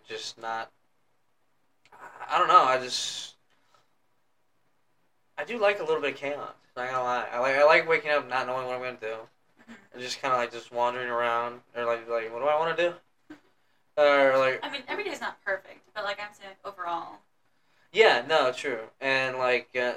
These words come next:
Speaker 1: and, like, I do g-, develop a routine. I think, I think to have any kind of successful life and, like, where you are, like, an actual, like, beneficial member of society, you gotta have a little bit of a routine.
Speaker 2: Mm-hmm.
Speaker 1: Whether that's just to get you to work and back, that's fine.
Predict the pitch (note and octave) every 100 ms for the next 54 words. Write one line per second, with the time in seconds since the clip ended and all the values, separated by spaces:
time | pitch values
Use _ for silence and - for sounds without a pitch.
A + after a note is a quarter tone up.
0 | C3+ E3+ F3 F3 F3+ G3 F3 - C#3 _
1 | - B2+ C3+ C3+ C3 B2+ B2 C3 B2+ A2
2 | E3 C#3+ - _ _ _ _ - G3 C4
3 | G3+ - F3+ E3+ D#3 D3 C#3+ D#3 - E3
4 | D#3 D3 - D3 D#3+ D#3+ F3 D#3 D#3 E3+
5 | E3 _ _ _ - C3 B2 A#2+ A#2 A2+
6 | C3 B2+ B2 B2+ B2 A#2+ A2+ A2+ A#2 B2
7 | - C3+ A#2 A2+ G#2+ _ _ _ _ -
8 | C3+ C3+ C3 - B2 B2 A#2+ A#2 A2+ A#2+
9 | A#2 A#2+ B2 C3+ C3+ _ _ _ C#3 C#3
10 | C#3+ C#3 B2+ A2+ A#2 A2+ A#2 G#2+ G#2+ A2
11 | - A#2 B2 B2+ _ - - _ _ _
12 | _ - D3 D#3+ E3 D3+ D3+ D3+ C#3 B2
13 | C3 - A#2 A2 B2+ C#3 C3 C#3 C#3+ -
14 | _ _ _ _ _ - A#2+ A#2+ B2